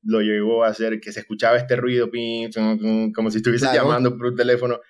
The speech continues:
Speaker 1: Entonces, ahí estábamos en el web uno, ¿no? Era muy limitado lo que se podía hacer, no era dinámico. Luego viene este web dos, que sí es dinámico. ¿Qué quiere decir eso? Pues que tú puedes,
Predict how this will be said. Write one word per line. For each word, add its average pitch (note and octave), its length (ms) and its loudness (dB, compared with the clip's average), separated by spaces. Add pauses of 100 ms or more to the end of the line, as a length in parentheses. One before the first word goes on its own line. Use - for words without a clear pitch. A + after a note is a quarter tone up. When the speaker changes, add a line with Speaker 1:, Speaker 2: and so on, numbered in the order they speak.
(320)
Speaker 1:
Entonces, C3 280 -2 (120)
ahí B2 160 2
estábamos E3+ 400 0
en C#3+ 80 0
el C3 80 0
web C#3 220 2
uno, D3+ 220 2
¿no? B2+ 320 -4 (500)
Era B2 160 2
muy C#3 180 -2
limitado A#2+ 380 0
lo A#2+ 100 2
que G#2+ 100 -10
se G#2 100 -12
podía G2 240 -6
hacer, D3+ 360 0
no A#2 160 -2
era B2 140 2
dinámico. A#2+ 840 -2 (680)
Luego A2+ 240 2
viene F#2+ 440 -2
este F#2 260 -12
web G2 200 -2
dos, B2+ 520 2
que F#2+ 100 -14
sí G#2 220 -2
es G#2 100 -2
dinámico. B2+ 460 -2
¿Qué A2 120 -6
quiere C#3 200 -2
decir C3+ 240 0
eso? A#2+ 260 2
Pues F#2+ 220 -10
que G2 120 -14
tú G2+ 160 -16
puedes, G#2+ 480 -2